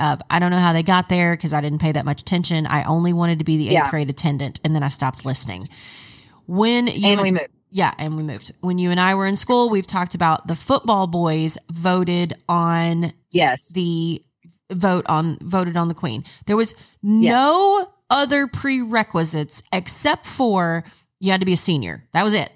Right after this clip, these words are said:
Speaker 1: Senior.
Speaker 2: Yeah.
Speaker 1: I, I'm gonna say you had to be a female 'cause it was the nineties and that was probably a
Speaker 2: Yeah.
Speaker 1: requirement also.
Speaker 2: Yeah.
Speaker 1: We've talked about in Sherman, it's,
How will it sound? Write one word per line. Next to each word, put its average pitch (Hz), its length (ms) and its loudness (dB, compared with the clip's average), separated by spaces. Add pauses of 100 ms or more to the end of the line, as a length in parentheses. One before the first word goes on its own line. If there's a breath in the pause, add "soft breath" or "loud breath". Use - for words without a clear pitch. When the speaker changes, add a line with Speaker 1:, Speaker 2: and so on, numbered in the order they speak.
Speaker 1:
Senior. 269 520 0 (360)
Speaker 2:
Yeah. - 140 2 (580)
Speaker 1:
I, 160 380 -4
I'm 170 180 -6
gonna 165 160 -4
say 208 220 0
you 233 140 2
had 233 100 2
to 226 60 0
be 240 120 2
a 233 60 2
female 233 480 2
'cause 190 180 0
it 185 80 -2
was 170 120 -6
the 190 80 0
nineties 190 500 2
and 175 100 0
that 160 120 0
was 165 100 -2
probably 165 480 0
a 156 60 0
Speaker 2:
Yeah. 156 40 -2
Speaker 1:
requirement 147 520 0
also. - 360 -6 (1040 loud breath)
Speaker 2:
Yeah. 180 180 2 (520)
Speaker 1:
We've 190 120 -2
talked 208 300 2
about 226 260 4
in 190 120 2
Sherman, 226 680 2
it's, - 440 -4